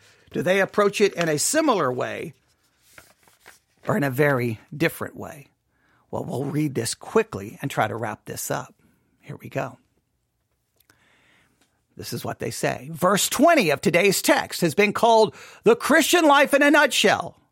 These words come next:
Notice the following about this fascinating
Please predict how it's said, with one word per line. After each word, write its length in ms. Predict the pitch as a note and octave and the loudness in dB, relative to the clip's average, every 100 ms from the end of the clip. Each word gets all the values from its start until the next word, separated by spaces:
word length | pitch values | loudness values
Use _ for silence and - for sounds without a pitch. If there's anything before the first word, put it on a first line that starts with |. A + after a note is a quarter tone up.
| _ _ _ _ - - - - | _ _ _ _ -20 -20 -20 0
Notice 600 | D#3 A#3 D#4 C#4 A3 - | 4 6 6 4 2 2
the 120 | A3+ | -2
following 880 | - - A3+ B3+ C#4+ D#3 B2+ A#2+ C#3 - - | -2 0 4 4 4 2 0 -4 -8 -4 -2
about 300 | F3+ E3 - | 0 0 0
this 200 | C#3+ - | -2 -2
fascinating 880 | - G3+ G#3 - D#3 A2 G2+ G#2+ | -2 0 0 0 -2 -4 -8 -10